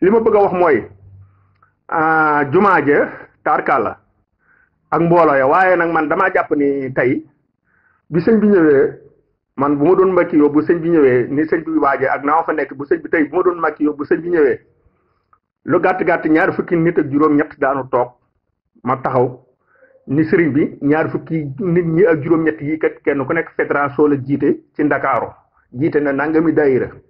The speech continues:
Li ma bëgg a wax mooy dafa waroon a fédéré waa Ndakaaru, def leen ay fédération, def leen daayira, nos leen. Boobu sëñ bi dikkee mu ni ko Ndakaaru nangami daayira ngi fi. Daayira bu nekk nangami fédération la. Fédération bu ne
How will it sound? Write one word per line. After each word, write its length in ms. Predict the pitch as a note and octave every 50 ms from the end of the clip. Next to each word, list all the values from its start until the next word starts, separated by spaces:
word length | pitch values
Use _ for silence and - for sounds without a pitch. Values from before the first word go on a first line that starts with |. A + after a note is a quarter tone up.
| _ _ _ _ _ _ _ _ _ _ _ _ _ _ _ -
Li 140 | C#3+ C#3 F3+
ma 100 | G#3 G#3
bëgg 140 | F#3 G#3+ F#3+
a 20 | F#3+
wax 160 | F3+ D#3+ F3+
mooy 140 | E3+ E3 D#3+
dafa 160 | D#3+ D#3 F3+
waroon 260 | F3 F#3 F#3 F#3 F3+
a 60 | E3+
fédéré 500 | F3 G3+ F#3+ E3+ F3 D#3 D3+ E3 - - -
waa 180 | - C#3+ D3 D3+
Ndakaaru, 460 | D#3+ D3+ D#3 D3 D3+ C#3 C#3 C#3 C3+
def 100 | C3+ D3+ D3+
leen 140 | D#3 D3+ D3+
ay 140 | - D3 C3+
fédération, 540 | - D3+ C3 D3 C#3 C3+ C3 C3 C#3+ C3+ C3+
def 160 | C3+ D3 -
leen 260 | D#3 D3 D3 D3 C#3+ C3+
daayira, 360 | C#3 C#3 C#3 C#3 C3+ C3 B2+
nos 260 | C3+ C#3 E3 F3+ - D#3
leen. 200 | C#3+ B2+ G#2+ - _ _ _ _ _ _ _ _ _ _ _ _ _ _ -
Boobu 180 | C#3 F3 G3
sëñ 160 | F3 G#3+ F#3+ E3+
bi 80 | F#3
dikkee 200 | E3+ F#3+ - G3
mu 120 | F3 F3+ E3+
ni 80 | E3
ko 80 | D#3+ D#3+
Ndakaaru 380 | D#3 E3 D#3 E3+ D3+ D3 D3 D3
nangami 420 | D3 E3+ F#3 F#3 - F#3 F#3 F#3 F3
daayira 380 | D#3+ E3 E3 D#3+ D#3 D#3 C#3+
ngi 100 | C3 A#2 -
fi. 100 | _ _ - - - - _ _ _ _ _ _ _ - - - - - - -
Daayira 320 | C3 F3 F#3 F3+ F3+ F3
bu 120 | D3 C#3+ F3
nekk 240 | G3+ G3+ G3 G3+ -
nangami 380 | F3 D#3 E3 F3+ F#3 F#3+ F#3+ F3
fédération 580 | F3+ F#3 E3+ E3 D#3 D#3+ D#3 C#3+ - - C3
la. 240 | A2+ F#2+ - - - _ _ _ _ - -
Fédération 480 | - - F#3+ E3 F3 F3 E3+ D#3+ - E3
bu 80 | D3+ F3
ne 80 | F#3